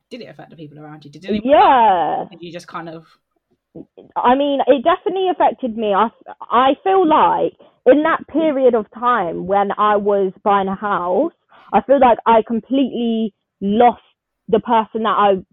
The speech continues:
Speaker 2: previously was
Speaker 1: Yeah.
Speaker 2: because I stopped doing all the things that I like doing.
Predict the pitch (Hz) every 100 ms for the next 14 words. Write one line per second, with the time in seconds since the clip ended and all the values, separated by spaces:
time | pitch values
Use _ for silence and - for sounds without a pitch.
0 | - - 269 240 214 214 - 220 202 233
1 | 175 147 165 - _ - 170 156 185 226
2 | _ 269 233 - 262 262 226 196 220 202
3 | 190 220 208 175 196 196 175 220 208 180
4 | 170 175